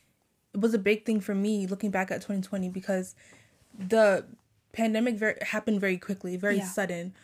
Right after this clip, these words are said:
Speaker 1: So it made us very, it made me, well, I can only speak for myself, but it made me very,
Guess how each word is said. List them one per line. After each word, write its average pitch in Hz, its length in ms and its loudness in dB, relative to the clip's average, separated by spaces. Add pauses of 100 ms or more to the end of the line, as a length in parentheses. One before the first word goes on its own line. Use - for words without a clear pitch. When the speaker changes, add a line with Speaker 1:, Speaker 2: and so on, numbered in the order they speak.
(240)
Speaker 1:
So 190 540 2 (100)
it 226 140 2
made 220 240 2
us 202 200 0
very, 180 580 -2 (540)
it 240 100 4
made 247 180 8
me, 240 220 6
well, 190 280 2
I 208 80 0
can 226 140 2
only 202 120 2
speak 196 160 -4
for - 80 -10
myself, 180 320 -6
but 190 120 0
it 196 60 0
made 202 120 0
me 196 100 0
very, 180 380 -4